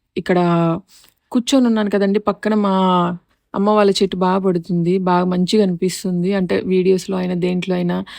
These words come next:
బాగా న్యాచురల్‌గా అనిపిస్తుంది అనమాట. మీకు ఎలా అనిపించింది? ఇలా కూర్చొని వీడియో తీయడం కూడా బాగుందండి,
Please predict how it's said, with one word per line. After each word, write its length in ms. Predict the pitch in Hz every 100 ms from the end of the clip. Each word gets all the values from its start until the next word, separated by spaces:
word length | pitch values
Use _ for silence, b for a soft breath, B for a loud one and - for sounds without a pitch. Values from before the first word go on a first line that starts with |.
| B B
బాగా 200 | 190 196
న్యాచురల్‌గా 600 | 196 190 190 - 214 202
అనిపిస్తుంది 520 | 196 175 190 - 185 175
అనమాట. 320 | 170 170 170
మీకు 220 | 185 190 190
ఎలా 160 | 180
అనిపించింది? 640 | 180 180 170 165 175 170 170 - B B B
ఇలా 160 | 208 226
కూర్చొని 460 | 220 226 - 240
వీడియో 280 | 220 208 202
తీయడం 340 | 196 196 190 190
కూడా 180 | 226 220
బాగుందండి, 840 | 202 - 196 202 190 180 175 175